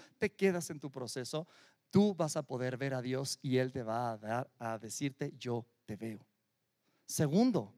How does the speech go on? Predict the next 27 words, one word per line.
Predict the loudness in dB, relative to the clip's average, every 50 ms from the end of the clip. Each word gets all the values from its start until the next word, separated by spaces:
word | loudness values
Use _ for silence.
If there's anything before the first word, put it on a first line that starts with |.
| _
Simeón | _ -6 0 2 4 4 6 6 6 4 4 2 0 -4 -8 -20 _ _
significa, | -4 -2 0 2 2 0 2 0 0 4 4 4 4 4 0 -18 -12 _
"Ahora | 2 4 6 8 8 6 6 6
me | 6 4 4
han | 4 4 2
escuchado". | 0 -2 -4 -6 -8 -4 0 2 2 2 2 -2 -8 _ _ _ _ _ _ _ _ _ _ _ _
Cuando | 2 2 2 2 4
tú | 4 4
te | 6 6 6
quedas | 6 6 4 4 2 0
en | -2 -2
tu | -2 -4 -4
proceso, | -2 -4 -4 -2 -2 -4 -2 -2 -2
no | -2 -2 -2
solamente | -2 -2 0 0 0 0 -2 -2 -2 -2
vas | -2 0 -2 -2
a | -4
poder | -4 -2 -2 -2 -2 0
ver | 0 2 2
a | 2 2
Dios | 2 0 0 2 0
y | -2
Él | -2 0
te | 0 0
va | 0 0
a | 0
ver, | 0 0 -2 -4